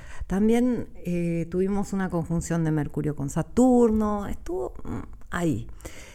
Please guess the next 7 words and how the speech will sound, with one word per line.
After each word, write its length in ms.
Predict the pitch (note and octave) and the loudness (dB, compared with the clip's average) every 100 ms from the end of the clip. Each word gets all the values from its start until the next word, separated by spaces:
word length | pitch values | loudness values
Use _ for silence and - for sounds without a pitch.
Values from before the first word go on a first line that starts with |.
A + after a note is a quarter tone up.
| - - | -10 0
Y, 520 | C4 D4 D4+ - - - - - | 2 4 0 -4 -16 -16 -16 -6
eh, 400 | G3+ G3+ F#3+ F#3+ - | -2 0 2 0 0
hay 140 | G#3+ | 2
que 120 | B3+ | 2
considerar 640 | A#3 A3+ - A3 A3 A3 A3 | 2 0 2 2 4 0 0
que 260 | G#3+ - - | -2 -2 0
hoy 420 | B3+ C#4 B3+ | 2 0 -2